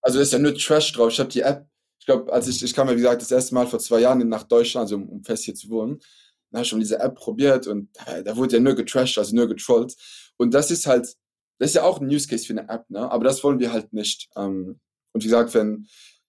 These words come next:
klar, bei uns wird auch ge-, getrollt, aber in, in, in Grenzen, ne? Muss, ja, muss ja auch, äh, unterhaltsam sein, aber nicht nur, wenn man nur trollen will, dann soll man halt auf Reddit bleiben, ne? Also ich bin auch seit, seit Jahren Reddit-Nutzer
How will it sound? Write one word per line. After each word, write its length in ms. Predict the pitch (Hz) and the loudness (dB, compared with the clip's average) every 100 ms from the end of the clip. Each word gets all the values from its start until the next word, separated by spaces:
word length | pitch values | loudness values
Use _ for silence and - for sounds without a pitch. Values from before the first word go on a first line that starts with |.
| _ _ - | _ _ -8
klar, 200 | 127 131 | -2 2
bei 60 | |
uns 220 | 135 135 | 2 2
wird 140 | 123 - | -2 0
auch 240 | 120 113 | -2 -2
ge-, 180 | 113 101 | -6 -6
getrollt, 480 | 113 - - 127 123 | -6 -6 0 2 2
aber 400 | 107 110 104 - _ _ _ _ _ _ _ _ _ _ _ _ | 2 4 2 -2 _ _ _ _ _ _ _ _ _ _ _ _
in, 220 | 120 117 | 0 0
in, 180 | 120 117 | 0 0
in 160 | 123 113 | 0 0
Grenzen, 440 | 110 110 - 98 | 2 2 -2 -6
ne? 220 | 98 104 - | -6 -6 -2
Muss, 400 | 120 123 - - _ _ _ _ _ | -2 -2 -6 -12 _ _ _ _ _
ja, 220 | 113 104 - | 2 2 2
muss 180 | 117 123 | 0 4
ja 80 | - | 4
auch, 280 | - - | 2 0
äh, 80 | 104 | 0
unterhaltsam 540 | 101 107 110 127 120 104 | 0 0 0 0 0 0
sein, 360 | 107 131 143 _ _ _ | 0 -2 -6 _ _ _
aber 220 | 104 107 | 0 2
nicht 280 | 113 117 123 | 4 2 2
nur, 160 | 120 | 2
wenn 100 | 110 | 4
man 140 | 107 110 | 2 2
nur 120 | 120 | 2
trollen 400 | 120 127 135 123 | 2 2 2 2
will, 280 | 127 135 139 - _ - | 2 0 -2 -12 _ -2
dann 140 | 104 | 2
soll 140 | 113 | 4
man 180 | 113 107 | 2 2
halt 160 | 110 101 | 2 0
auf 160 | 101 | 0
Reddit 280 | 113 107 95 | 0 0 -2
bleiben, 320 | 101 98 95 | 0 0 0
ne? 200 | 92 104 | -4 -6
Also 180 | - 101 | -6 -6
ich 120 | 101 | -4
bin 160 | 120 113 | 2 4
auch 140 | 101 | 2
seit, 280 | - 101 - | 2 0 -2
seit 380 | - - 101 101 | -10 -4 -4 -2
Jahren 600 | 113 113 120 110 104 107 | 2 4 4 0 -4 -6
Reddit-Nutzer 840 | - 104 113 104 110 127 - 135 | -6 -2 -2 0 -2 -2 -2 -2